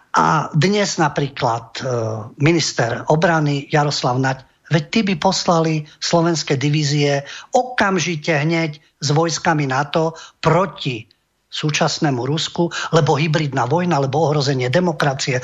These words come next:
lebo ruské nebezpečenstvo a tak ďalej. A dnes sú to ľudia, ktorí sa definujú za demokratov, za stúpencov transatlantických väzieb.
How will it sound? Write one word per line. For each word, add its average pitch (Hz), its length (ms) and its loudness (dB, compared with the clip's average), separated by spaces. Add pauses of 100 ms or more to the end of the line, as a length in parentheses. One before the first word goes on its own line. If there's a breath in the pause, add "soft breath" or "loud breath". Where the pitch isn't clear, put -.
(200 loud breath)
lebo 151 240 4
ruské 147 320 0
nebezpečenstvo 147 960 0
a 175 160 2
tak 135 240 -2
ďalej. 127 240 0 (480 loud breath)
A - 400 -2
dnes 208 400 2
sú 240 160 -4
to 208 160 0
ľudia, 220 240 0
ktorí 196 320 0
sa 170 240 -2
definujú 190 480 0
za 165 160 0
demokratov, 147 720 -2 (320 loud breath)
za 135 160 4
stúpencov 196 720 0
transatlantických 151 960 0
väzieb. 131 400 0